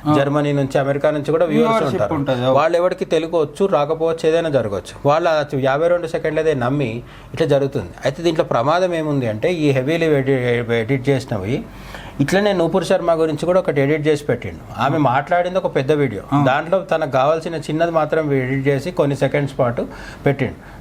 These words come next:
Speaker 2: దాంట్లో మహమ్మద్ ప్రవక్తను అవమానించింది అని దుష్ప్రచారం చేసిండు. ఆమె మాట్లాడింది ఏంటంటే టైమ్స్ నౌ ఛానల్లో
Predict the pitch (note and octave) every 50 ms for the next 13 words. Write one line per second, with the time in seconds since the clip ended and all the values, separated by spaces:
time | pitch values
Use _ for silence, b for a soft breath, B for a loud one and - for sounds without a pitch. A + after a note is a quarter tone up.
0 | - C3 C3+ D#3 F3+ F3+ G3 F#3+ D#3+ C#3+ D3 D3+ F3 F3 - F#3 F3 E3+ E3 D3
1 | E3+ D#3+ D#3 D3+ D3+ D3+ E3 D#3+ D#3+ D#3+ D3+ D3 D#3+ D3+ D3+ D3+ D#3+ G3 F3 D#3
2 | D3 - - F3 F3 F3+ E3+ D#3 D3 C3 A2+ G#2 F2+ - - - - - - B
3 | B B B B - A#2 C3+ D#3 F3+ F#3 F3+ F#3 F#3 F3+ F3 - - C#3+ C#3 C#3+
4 | D3+ D3+ F#3 F#3 F3+ F#3 F#3 F3 E3 D#3 E3+ E3+ - G#3 G3 G3 D#3+ C#3 C#3+ D#3
5 | D#3 - F3 F3 E3+ D#3 - D3+ C#3 C3 C3 A2+ G2+ A2+ C#3+ G3+ -